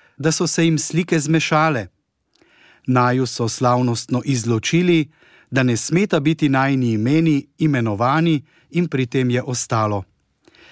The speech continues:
Seveda se je zadovoljno režal Vavpotič in njegovi, pa se vsi motijo, ako mislijo,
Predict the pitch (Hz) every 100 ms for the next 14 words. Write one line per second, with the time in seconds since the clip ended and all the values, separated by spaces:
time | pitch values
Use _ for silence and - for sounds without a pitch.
0 | - - - - 180 202 196 - 165 156
1 | 151 139 131 143 143 131 143 151 156 131
2 | 123 131 123 120 120 120 151 160 143 127
3 | 117 107 117 113 143 175 - _ _ _
4 | 143 - 123 113 214 190 165 165 160 151
5 | 151 147 - 139 135 131 - 131 123